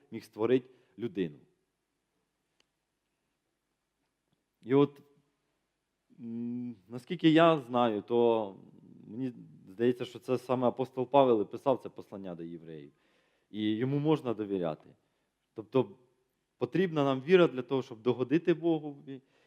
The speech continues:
І також тут написано, що ті, які приходять до Бога, треба вірити, що Він є і що Він винагороджує тих. Тобто треба вірити в те, що Він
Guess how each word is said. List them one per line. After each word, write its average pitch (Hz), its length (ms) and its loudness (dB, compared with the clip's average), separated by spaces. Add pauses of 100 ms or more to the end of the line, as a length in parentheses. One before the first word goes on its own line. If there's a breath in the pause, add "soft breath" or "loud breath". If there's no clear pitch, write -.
І 143 300 8
також 180 380 0
тут 175 160 -20
написано, 165 480 -2
що - 280 -2 (840 soft breath)
ті, 185 200 -6
які 165 240 -2
приходять 220 800 -2
до 156 100 -2
Бога, 151 320 2
треба 156 480 0 (340)
вірити, 117 720 -4
що 127 360 -4 (120)
Він 113 320 -4
є 139 380 -2 (500)
і 110 80 -16
що 110 240 -8
Він 160 240 -2
винагороджує 113 840 -6
тих. 80 260 -16 (680)
Тобто 113 380 -4
треба 131 380 2
вірити 107 440 0
в - 360 -18
те, 92 140 -6
що - 140 -20
Він 82 220 -20